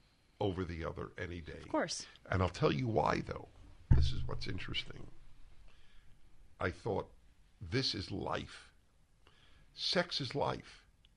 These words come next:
Speaker 1: I mean, that's what produces life.
Speaker 2: Mm-hmm.
Speaker 1: So there's a very life-giving element to sexuality.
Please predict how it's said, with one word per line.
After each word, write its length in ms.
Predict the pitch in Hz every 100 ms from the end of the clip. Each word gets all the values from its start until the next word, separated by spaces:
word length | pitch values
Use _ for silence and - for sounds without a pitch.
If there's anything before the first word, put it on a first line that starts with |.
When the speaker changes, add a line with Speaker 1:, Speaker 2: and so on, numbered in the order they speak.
| - - - - -
Speaker 1:
I 40 |
mean, 140 | 90 -
that's 240 | 113 -
what 180 | 131 127
produces 640 | 139 120 117 104 - -
life. 420 | - - - - -
Speaker 2:
Mm-hmm. 300 | 165 135 147 147 - - -
Speaker 1:
So 260 | - - 147
there's 220 | 143 127
a 60 | 120
very 420 | 92 180 190 190
life-giving 2250 | 147 107 95 98 - 185 - - - - - _ _ _ _ _ _ - - 160 156 151 131
element 580 | - 156 175 98 85 - - _ _ _ _ _ _
to 100 | - 113
sexuality. 840 | - 110 - - - - -